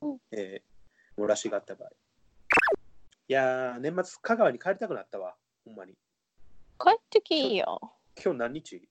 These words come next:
Speaker 2: 十二やろ。十二月十二日。あ、イニイニの日や。
Speaker 1: そうですか。イニイニって何？
Speaker 2: え？イニイニの日や。ニーニーの日や。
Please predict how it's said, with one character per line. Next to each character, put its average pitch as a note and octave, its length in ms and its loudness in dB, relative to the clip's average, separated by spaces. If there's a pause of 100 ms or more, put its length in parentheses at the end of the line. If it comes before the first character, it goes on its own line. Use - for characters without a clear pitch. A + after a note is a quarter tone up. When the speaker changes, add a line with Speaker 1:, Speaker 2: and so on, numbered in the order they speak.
(160)
Speaker 2:
十 D#3+ 240 -6
二 D#3+ 140 -6
や G2+ 100 -6
ろ。 F#2 180 -16
十 B2 140 -4
二 D#3 120 -2
月 D#3 220 2
十 D3+ 180 -4
二 D3+ 140 -4
日。 C#3 360 -10 (1200)
あ、 E3 200 4 (360)
イ D3 160 -8
ニ F3 300 -4
イ - 20 -8
ニ E3+ 160 -6
の E3+ 100 -4
日 E3 160 -6
や。 - 140 -2 (2250)
Speaker 1:
そ B3 140 0
う F#3+ 40 2
で G3+ 60 -8
す - 120 -6
か。 - 220 -8 (1080)
イ A#3+ 160 6
ニ A#3+ 300 8
イ - 20 6
ニ A#3+ 180 6
っ A#3 40 -4
て - 160 -2
何？ - 300 -8
Speaker 2:
え？ - 60 -20 (340)
イ D3 140 -10
ニ E3 340 -2
イ - 20 -2
ニ D#3+ 140 -2
の D#3 120 2
日 D3 80 -4
や。 A#2+ 120 4
ニ F3 280 2
ー - 40 -2
ニ A2 200 -4
ー - 20 -14
の F#2 100 -10
日 G2+ 160 -8
や。 F2 140 -8